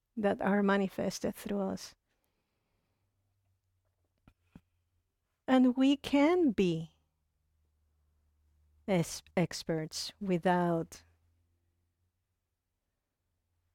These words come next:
clinging to it, without just being, without really being infused with all these qualities.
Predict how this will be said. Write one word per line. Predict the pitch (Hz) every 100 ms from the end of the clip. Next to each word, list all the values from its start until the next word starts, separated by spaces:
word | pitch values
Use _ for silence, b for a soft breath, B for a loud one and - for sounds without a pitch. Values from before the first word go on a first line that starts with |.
| _ _
clinging | - - 262 277 240 185 165
to | - 170
it, | 151 -
without | 175 175 175 170
just | - 190 208 -
being, | 226 226 196 156 185
without | 180 175 165 165 - _ _
really | 214 247 254 220
being | 170 185 196
infused | 196 - - 180 175 165 -
with | 185 170
all | 170 170
these | 170 180 -
qualities. | 185 175 175 180 175